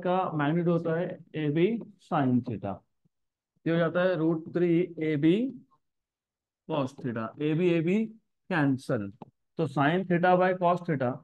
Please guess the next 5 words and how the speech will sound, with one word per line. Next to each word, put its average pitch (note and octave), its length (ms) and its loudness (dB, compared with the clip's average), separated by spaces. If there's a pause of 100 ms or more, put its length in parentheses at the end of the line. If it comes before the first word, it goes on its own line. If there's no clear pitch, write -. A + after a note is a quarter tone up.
(1600)
मतलब D#3 240 0
tan E3 280 4
theta D#3+ 360 2
equal D#3 300 2
to F#3+ 300 0